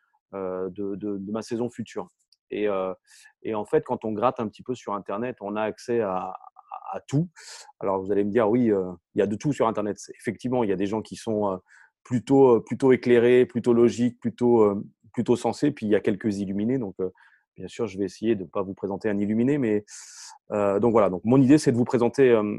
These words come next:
un coach qui, euh, qui est un influenceur, qui aujourd'hui, euh,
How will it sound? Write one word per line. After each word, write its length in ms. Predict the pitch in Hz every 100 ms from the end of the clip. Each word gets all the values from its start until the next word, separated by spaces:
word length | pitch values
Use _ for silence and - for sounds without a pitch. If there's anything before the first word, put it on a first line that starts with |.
| - -
un 100 | 113
coach 280 | 139 139
qui, 280 | - 123 117
euh, 240 | 107 101 95 _ _ _
qui 120 | 135
est 20 |
un 180 | 127 131
influenceur, 720 | 135 - 135 120 120 127 - _ _ _ _
qui 160 | - 123
aujourd'hui, 720 | 117 117 107 104 117 123 120
euh, 340 | 104 104 101